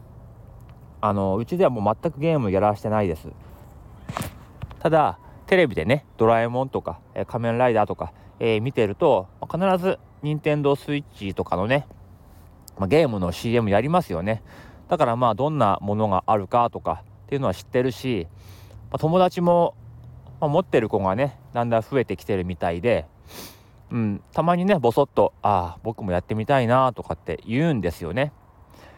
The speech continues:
で、実家に帰ると、弟が、僕の弟がね、えー、ニンテンドースイッチ持ってて、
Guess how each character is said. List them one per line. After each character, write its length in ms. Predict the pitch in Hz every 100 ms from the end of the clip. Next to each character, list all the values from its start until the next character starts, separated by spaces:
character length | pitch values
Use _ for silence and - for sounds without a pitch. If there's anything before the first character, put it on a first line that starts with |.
| - -
で、 200 | 147 127
実 200 | 92 156 _ _
家 240 | 254 240 233
に 160 | 226
帰 260 | - 233 151
る 120 | 98
と、 380 | - 120 82 92 _ _ _ _
弟 520 | 143 156 151 160 - - - - -
が、 280 | 104 90 -
僕 180 | 127 107
の 60 |
弟 240 | 92 101 87
が 80 | 85
ね、 160 | 175 - - - -
え 120 | 107
ー、 20 |
ニ 120 | 107
ン 80 | 117
テ 120 | 113
ン 40 | 107
ド 80 |
ー 20 | 107
ス 160 | 120
イ 40 | 113
ッ 80 | -
チ 160 | 98
持 140 | 107 113
っ 40 |
て 180 | - -
て、 300 | 180 139